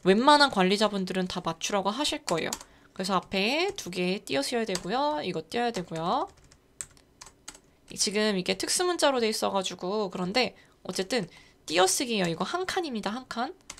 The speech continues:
지금 이 바이-, 이 바이트씩 되는데 그냥 이거 일 바이트 띄어쓰기요. 그래서 이런 식으로 띄어쓰기를 하셔야 합니다.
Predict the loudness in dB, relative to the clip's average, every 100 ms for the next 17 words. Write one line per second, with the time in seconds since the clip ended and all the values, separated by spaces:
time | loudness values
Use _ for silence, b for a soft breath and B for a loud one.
0 | B B -4 -2 0 2 4 4 0 -10
1 | -6 -2 2 2 2 -2 -4 -4 -6 -2
2 | 0 -2 -2 -4 -4 -4 -6 -8 b b
3 | b b _ -16 -8 -2 0 0 -2 -6
4 | -8 -4 -4 -4 -6 -4 -6 -8 B B
5 | -10 -4 -2 0 -2 -2 -4 -2 -2 -2
6 | -2 -4 -2 0 -2 B B B B B
7 | 2 2 2 0 0 0 -4 -4 -2 -2